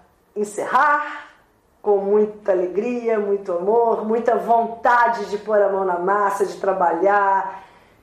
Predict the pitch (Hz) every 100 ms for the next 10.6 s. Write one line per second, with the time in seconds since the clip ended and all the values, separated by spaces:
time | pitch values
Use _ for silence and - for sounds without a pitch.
0 | _ 165 151 208 226 214 - - 254 247
1 | - 247 - - 247 240 233 214 - 196
2 | 160 190 240 233 208 - 214 208 180 208
3 | 247 240 220 208 214 220 214 214 190 -
4 | 233 226 220 214 196 202 - 202 208 190
5 | 180 - 202 226 220 214 220 220 - -
6 | _ _ _ - 214 214 - - 220 233
7 | 240 - - _ _ _ _ - - -
8 | 285 185 190 170 160 - - - _ _
9 | _ _ _ _ _ _ _ _ 165 170
10 | 156 - - - -